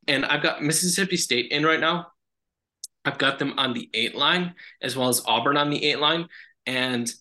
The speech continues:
so what's really interesting is the,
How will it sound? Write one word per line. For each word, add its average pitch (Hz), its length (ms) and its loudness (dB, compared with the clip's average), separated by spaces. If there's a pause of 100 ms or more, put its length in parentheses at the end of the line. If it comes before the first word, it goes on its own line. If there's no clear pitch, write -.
(420)
so - 600 2
what's 156 220 0
really 220 180 0
interesting 156 800 0
is 120 600 -2
the, 120 600 0